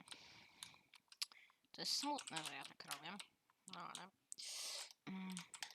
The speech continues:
przydało mi się tutaj wszystko.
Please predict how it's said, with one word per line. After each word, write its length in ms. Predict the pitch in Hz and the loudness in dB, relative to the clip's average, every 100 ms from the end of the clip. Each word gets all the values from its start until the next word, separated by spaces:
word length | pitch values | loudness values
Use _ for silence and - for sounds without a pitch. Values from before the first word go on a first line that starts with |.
| - - - _ _ _ _ - - - _ _ _ _ - - - - - - - - - - _ - - - - - _ _ _ | -6 -8 -10 _ _ _ _ -8 -8 -12 _ _ _ _ -18 -18 -6 -4 -4 -4 -6 -4 -4 -10 _ -16 -10 -6 -6 -8 _ _ _
przydało 380 | - 277 247 196 | 2 4 4 4
mi 80 | 185 | 2
się 100 | - | -4
tutaj 220 | - - | -8 -4
wszystko. 500 | - - 277 - 240 | 0 2 0 4 8